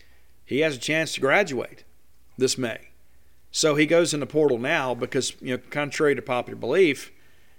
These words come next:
if you plan to transfer within the Southeastern Conference, you have to be in the portal before February first. And so not to say that King Ani will get an S E C opportunity somewhere, but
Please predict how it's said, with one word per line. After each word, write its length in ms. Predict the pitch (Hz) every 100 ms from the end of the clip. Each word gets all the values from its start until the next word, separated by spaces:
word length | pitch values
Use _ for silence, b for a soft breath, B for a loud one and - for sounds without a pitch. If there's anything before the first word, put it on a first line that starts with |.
| b -
if 180 | 120 120
you 220 | 151 185
plan 340 | - 151 165
to 60 | 143
transfer 520 | 151 156 160 - 151
within 240 | 131 139
the 60 | 139
Southeastern 560 | - 147 139 139 - -
Conference, 560 | 156 160 - 123 -
you 80 | 151
have 220 | 147 147
to 80 | -
be 220 | 123 139
in 80 | 139
the 60 | 117
portal 340 | - 160 143
before 300 | 127 120 135
February 420 | 135 139 131 117
first. 500 | 107 180 143 - - - - - - - - - - - - -
And 120 | - 117
so 180 | 151
not 260 | 131 147 165
to 60 | 135
say 200 | 156 147
that 140 | 127
King 240 | 147 143
Ani 240 | 135 139 135
will 160 | 120
get 180 | 120 139
an 100 | 123
S 220 | 127 139
E 40 | 131
C 260 | - 135
opportunity 540 | 120 120 - 151 196 139
somewhere, 440 | - 113 113 110
but 440 | 117 139 139 -